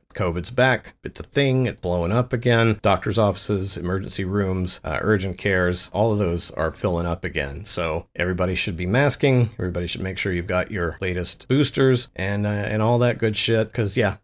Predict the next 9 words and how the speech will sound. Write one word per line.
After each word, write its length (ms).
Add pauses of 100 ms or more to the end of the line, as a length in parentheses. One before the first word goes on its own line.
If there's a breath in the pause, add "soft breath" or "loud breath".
it's 160
happening 380
to 40
everybody, 580 (140)
including 480
your 100
favorite 340
rock 280
stars. 440